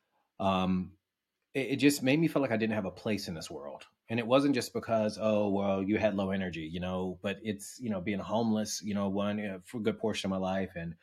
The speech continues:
you know, we struggled to pay bills and who hasn't had that, but it's like this,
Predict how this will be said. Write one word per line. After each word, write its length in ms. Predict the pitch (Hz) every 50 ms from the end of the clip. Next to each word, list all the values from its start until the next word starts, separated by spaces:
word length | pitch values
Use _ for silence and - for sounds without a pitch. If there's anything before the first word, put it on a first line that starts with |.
| - - - - - - _ -
you 80 | 117
know, 120 | 92 95 95
we 220 | 92 98 107 107 104
struggled 320 | - - 123 120 120 110
to 40 | 107
pay 140 | - 113 107
bills 540 | 95 95 104 107 101 101 101 101 101 98 98
and 100 | 98 92
who 100 | 104 104
hasn't 260 | 98 98 92 87 82
had 260 | 110 120 143 147 143
that, 260 | 120 110 107 107 90
but 120 | - 110 107
it's 180 | 107 101 - -
like 220 | 107 101 98 92 - 101 - -
this, 380 | 107 104 98 98 - - -